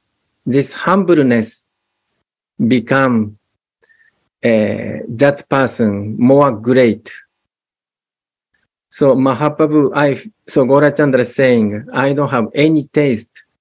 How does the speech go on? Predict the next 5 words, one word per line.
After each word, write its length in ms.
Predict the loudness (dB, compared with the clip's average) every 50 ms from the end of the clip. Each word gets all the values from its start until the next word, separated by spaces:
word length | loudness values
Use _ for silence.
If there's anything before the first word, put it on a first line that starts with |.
| _ _ _ _ _ _ _ _ _ _ _ _ _ _ _ _ _ _ _ _ _ _ _ _ _ _ _ _ _ _ _ _
but 160 | -4 -2 0
that 240 | 0 0 0 2 0
is 180 | -2 -2 0 0 0 0 0 -2 -6 -6 -4
Radha's 580 | -2 0 0 0 -2 -2 -2 -2 -4 -6 -10
feeling. 540 | -6 -2 0 0 0 0 -4 -6 -10 -12 -16